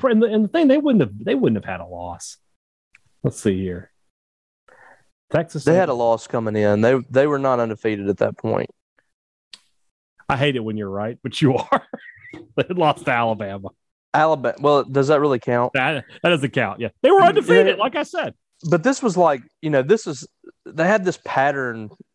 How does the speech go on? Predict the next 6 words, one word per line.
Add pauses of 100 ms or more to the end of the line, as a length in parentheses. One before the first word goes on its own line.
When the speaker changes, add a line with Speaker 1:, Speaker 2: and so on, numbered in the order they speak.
(120)
Speaker 2:
after
Johnny
Manziel.
Like, (1000)
Kenny
Hill